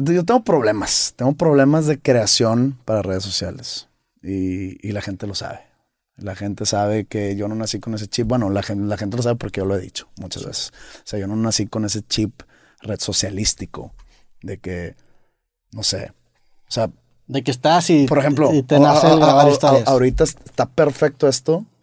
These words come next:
Speaker 1: para yo subir que estoy aquí.
Speaker 2: Ujú.
Speaker 1: Pero se me acaba de ocurrir ahorita. Y veíamos planeando este Creativo cien
Speaker 2: Sí.
Speaker 1: dos semanas. Entonces se me acaba de ocurrir ahorita porque estamos hablando del tema que yo pude haber subido algo. Y ya se me ocurrió y como que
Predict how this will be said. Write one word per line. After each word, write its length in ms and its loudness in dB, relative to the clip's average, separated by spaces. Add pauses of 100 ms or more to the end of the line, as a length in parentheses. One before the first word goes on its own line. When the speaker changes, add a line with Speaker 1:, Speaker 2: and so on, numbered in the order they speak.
(100)
Speaker 1:
para 200 2
yo 140 0
subir 380 2
que 80 -6
estoy 200 -6
aquí. 300 -4 (140)
Speaker 2:
Ujú. 340 -2 (260)
Speaker 1:
Pero 140 -12
se 80 -8
me 80 -10
acaba 200 -6
de 60 -2
ocurrir 300 -4
ahorita. 340 -6 (140)
Y 80 -8
veíamos 400 -6
planeando 360 -4
este 200 -6
Creativo 500 -8
cien 320 -4 (160)
Speaker 2:
Sí. 340 -4 (240)
Speaker 1:
dos 200 -2
semanas. 480 -4 (340)
Entonces 220 -4
se 60 4
me 100 2
acaba 180 2
de 40 2
ocurrir 180 2
ahorita 220 2
porque 140 -4
estamos 280 0
hablando 240 4
del 100 0
tema 240 2
que 100 0
yo 120 4
pude 320 6
haber 240 6
subido 420 2
algo. 380 -2 (840)
Y 140 0
ya 120 2
se 120 2
me 60 4
ocurrió 440 6
y 80 2
como 240 -4
que 240 -2